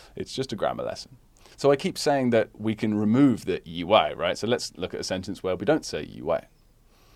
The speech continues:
Uh, this is sentence three. It's from level twenty-five of the Mandarin Blueprint Method. You'll unlock this at that point. 除了衣服, except for clothes,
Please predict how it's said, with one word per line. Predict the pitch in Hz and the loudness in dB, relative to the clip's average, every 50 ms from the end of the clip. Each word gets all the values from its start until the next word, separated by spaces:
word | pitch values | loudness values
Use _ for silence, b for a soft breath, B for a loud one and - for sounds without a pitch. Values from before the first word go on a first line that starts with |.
| b b b _ _ _ _ - | b b b _ _ _ _ -16
Uh, | - 82 82 | -14 -12 -12
this | 95 92 - | -12 -12 -10
is | 98 - | -10 -8
sentence | - 92 87 - 85 - - - | -6 -6 -8 -8 -10 -12 -14 -10
three. | - - 107 123 | -4 -2 -2 -2
It's | 139 - | -2 -4
from | - 92 90 | -8 -8 -6
level | 92 101 101 104 101 | -4 -4 -4 -4 -8
twenty-five | - - 104 95 - - 98 - - 123 117 92 78 69 - _ | -8 -8 -8 -8 -8 -10 -14 -6 -2 0 2 2 0 -2 -4 _
of | - 82 78 - - | -6 -6 -6 -6 -10
the | - | -12
Mandarin | 76 78 80 85 82 80 80 76 - | -12 -10 -10 -10 -10 -12 -14 -16 -16
Blueprint | - 82 73 - - 67 - | -16 -18 -16 -16 -18 -20 -16
Method. | - 71 - - - - - - | -14 -14 -14 -14 -16 -18 -18 -18
You'll | - 76 82 - - | -16 -16 -14 -12 -10
unlock | 80 87 90 90 90 - - - | -8 -8 -6 -6 -6 -6 -8 -8
this | 95 82 80 - - | -10 -10 -10 -10 -12
at | - - - | -12 -10 -8
that | 85 85 - - | -8 -8 -8 -10
point. | - - 92 87 - - - _ _ b b b b b b b b b b b b b b - | -10 -10 -10 -10 -10 -12 -20 _ _ b b b b b b b b b b b b b b -18
除 | - - 131 147 170 | -6 0 4 6 8
了 | 143 120 | 8 6
衣 | 151 180 208 185 | 6 4 0 0
服, | - - - - - _ _ _ _ _ _ _ _ B B B B B | 0 -2 -4 -4 -4 _ _ _ _ _ _ _ _ B B B B B
except | - 101 - - - - - | -12 -10 -4 -2 -2 -2 -2
for | - 104 | -6 -14
clothes, | - - 170 175 151 139 135 135 - - - | 2 8 10 10 10 10 8 4 0 -10 -14